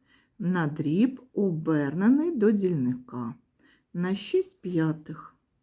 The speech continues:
Будемо мати сорок вісім п'ятих, дріб неправильний подамо у вигляді мішаного числа.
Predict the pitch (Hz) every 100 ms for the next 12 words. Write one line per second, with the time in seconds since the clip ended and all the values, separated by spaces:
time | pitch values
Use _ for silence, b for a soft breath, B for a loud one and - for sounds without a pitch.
0 | _ _ _ _ b b b b - 202
1 | 285 247 202 170 156 139 131 - 247 359
2 | - b b _ - - 226 185 151 151
3 | 170 165 151 - 139 135 - 156 151 135
4 | 120 - - 214 - b b b - 170
5 | 170 240 220 175 156 160 147 131 131 160
6 | 190 233 339 - 175 160 143 139 156 254
7 | - 214 165 160 165 156 175 190 294 -
8 | 262 254 220 214 - 160 - 135 139